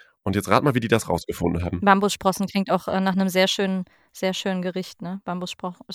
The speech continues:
Speaker 2: Chop Suey bitte, äh, mit Bambussprossen-Topping, ähm, könnte ich mir dann vorstellen. Ja, wie haben die das, wie haben die das rausgefunden,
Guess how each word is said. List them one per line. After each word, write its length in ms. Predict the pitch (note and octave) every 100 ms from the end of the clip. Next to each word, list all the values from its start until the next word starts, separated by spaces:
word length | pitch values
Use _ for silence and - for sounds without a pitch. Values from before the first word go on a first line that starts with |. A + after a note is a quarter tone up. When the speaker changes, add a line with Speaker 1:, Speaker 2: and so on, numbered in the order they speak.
| - - -
Speaker 2:
Chop 160 | G#3
Suey 320 | - G#3 G#3 G3+
bitte, 360 | G3 G3 F#3
äh, 100 | F#3
mit 260 | F#3 F#3 -
Bambussprossen-Topping, 1120 | E3+ F#3 G3 - - F3 F3+ - A3 - F3+ F3+ - - - _ _ -
ähm, 260 | F3+ F3
könnte 200 | - F#3
ich 80 | F3
mir 100 | F3+
dann 140 | F3
vorstellen. 600 | F3 F3 F3 - F3+ F3 - _ -
Ja, 140 | G3 F#3
wie 140 | F#3+
haben 100 | G3+
die 60 | A#3
das, 280 | A#3+ - -
wie 160 | G3
haben 80 | G3+
die 80 | G3
das 180 | F#3 -
rausgefunden, 640 | D#3 - A#3+ B3+ B3+ C#4+